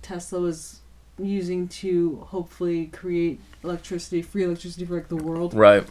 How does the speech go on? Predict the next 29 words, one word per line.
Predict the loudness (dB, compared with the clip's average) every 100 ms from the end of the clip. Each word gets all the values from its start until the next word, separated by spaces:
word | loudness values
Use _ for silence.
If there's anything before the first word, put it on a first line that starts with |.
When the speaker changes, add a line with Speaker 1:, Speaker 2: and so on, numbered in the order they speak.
| -4 -2
Speaker 1:
before | -2 -2 -2
he | -2
got | -4
murdered. | -6 -6 -6 -8 -12 -20 -20 -14 -2
Um, | 0 2 0 0 6
Speaker 2:
Right. | 8 6 2 -16 -20 -20 -20 -20 -16
Speaker 1:
so | -14 -4 -2 0 0
it | 2 2
makes | 2 0 -2
me | 0 0 -2
think | -4 -4 -4 -6 -6
that | -4 -4 -6
these | -4
are | -4
precious | -6 -2 0 0 -4 -8 -6
metals | -6 -6 -8 -10 -14 -20 -20 -20 -12
that | -8 -4 -4 -6 -10 -20 -16 -6
are | -4 -2
needed | -2 -2 0 0 0 -2 -4
by | -4 -4 -4 -4 -6 -14 -20 -20
some | -6 -4 -4 -4
otherworldly | -4 -2 -2 -6 -6 -4 -4 -4
being. | -4 -2 -4 -4
That's | -8 -8
why | -8 -6
we're | -8
kind | -8 -10 -10
of, | -10 -8
like, | -10 -10